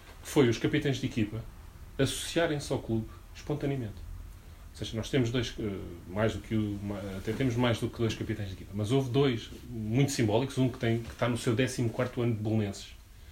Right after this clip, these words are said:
e outro que está no seu quarto ano, mas que sente o clube com uma, com uma grande intensidade, foram espontaneamente à, à secretaria. Houve um que mandou um e-mail para a secretaria a perguntar como é que se podia fazer sócio e houve outro que foi, foi, foi à secretaria e inscreveu-se como sócio do clube. Eh, isto é um jogador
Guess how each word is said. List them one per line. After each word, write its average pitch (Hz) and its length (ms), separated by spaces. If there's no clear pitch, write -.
e 117 120
outro 117 260
que - 100
está - 160
no 117 120
seu 123 160
quarto 120 320
ano, 113 240
mas 101 120
que - 120
sente 117 240
o - 20
clube 120 240
com - 100
uma, 107 120
com 107 80
uma 107 100
grande 107 420
intensidade, 120 600
foram 165 240
espontaneamente 123 640
à, 127 240
à 127 100
secretaria. 165 460
Houve 131 200
um 160 40
que 156 80
mandou 139 220
um 131 40
e-mail 123 220
para 110 140
a - 20
secretaria 127 400
a - 20
perguntar 110 360
como 117 120
é 107 40
que - 60
se - 40
podia 117 160
fazer 107 160
sócio 147 320
e - 20
houve 170 140
outro - 180
que - 60
foi, 220 180
foi, 254 260
foi 240 220
à 208 40
secretaria 185 340
e - 20
inscreveu-se 165 400
como 170 120
sócio 160 240
do 143 80
clube. 113 220
Eh, 135 200
isto 190 320
é 202 40
um 190 100
jogador 117 460